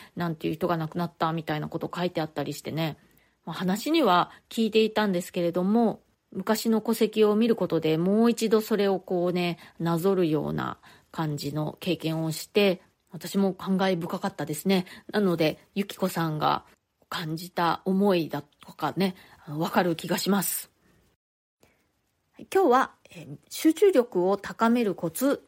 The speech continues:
ということで、私の場合はですね、まずは身なりを整えるということ。そしてもう一つは、えー、音に気を配る。できるだけ静かな環境を自分のために整えるということが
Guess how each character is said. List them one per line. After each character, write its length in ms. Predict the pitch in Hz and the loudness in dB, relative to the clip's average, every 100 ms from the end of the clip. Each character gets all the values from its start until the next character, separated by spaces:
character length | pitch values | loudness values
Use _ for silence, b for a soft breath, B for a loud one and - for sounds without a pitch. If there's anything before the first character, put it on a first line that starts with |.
| _ _ | _ _
と 140 | 185 | 0
い 100 | 165 | 2
う 140 | 170 160 | 0 -2
こ 100 | 170 | 0
と 140 | 165 | 0
で、 260 | 165 170 - B B B | 4 2 0 B B B
私 360 | 180 254 277 | -2 0 2
の 120 | 294 226 | 0 2
場 120 | 196 | 4
合 260 | 254 262 | 4 4
は 100 | 262 | 2
で 80 | 254 | 0
す 140 | - 160 | -4 -6
ね、 160 | 151 - B B | -6 -8 B B
ま 120 | 196 | 0
ず 100 | 233 | 2
は 120 | 160 - _ | 0 -2 _
身 160 | 180 202 | 0 4
な 140 | 302 | 4
り 100 | 254 | 4
を 80 | 165 | 0
整 480 | 139 - 185 190 208 | -4 -6 -2 0 2
え 80 | 180 | 2
る 180 | 208 302 | 2 4
と 140 | 185 | 2
い 100 | 139 | 2
う 60 | 98 | -4
こ 140 | 156 | -8
と。 240 | - - - b b b b | -6 -8 -10 b b b b
そ 140 | 226 | -6
し 120 | 202 | -4
て 200 | - 349 | 2 4
も 200 | - 196 | 4 2
う 20 | 226 | 2
一 160 | 277 | 0
つ 120 | - | 0
は、 220 | 180 190 - B B | 2 2 2 B B
え 180 | 180 143 | -16 -16
ー、 40 | - | -6
音 300 | 180 180 339 | -6 2 2
に 160 | 294 - | 2 0
気 180 | - | 0
を 80 | 165 | 0
配 280 | 160 175 170 | 0 0 0
る。 220 | - - _ - | -2 -8 _ -6
で 100 | 156 | -4
き 140 | 220 | 0
る 100 | 254 | 2
だ 140 | 247 247 | 2 2
け 120 | 254 | 0
静 360 | 247 277 262 | 0 -2 0
か 120 | 262 180 | 0 -2
な 140 | 151 | -2
環 280 | - 160 160 | -6 -6 -4
境 200 | 185 175 | 0 2
を 340 | 202 262 - _ - _ | 4 4 2 _ -20 _
自 100 | - | -8
分 220 | 160 160 | -4 -2
の 200 | 156 143 - | -2 -4 -6
た 80 | 175 | -4
め 140 | 165 | -4
に 140 | 139 | -4
整 440 | 117 - 185 208 208 | -10 -2 0 2 2
え 80 | 196 | 2
る 140 | 262 | 2
と 120 | 277 | 4
い 200 | 175 151 | 2 0
う 80 | - B B B | -4 B B B
こ 140 | - | -8
と 100 | 185 | -2
が 220 | 170 160 | 0 0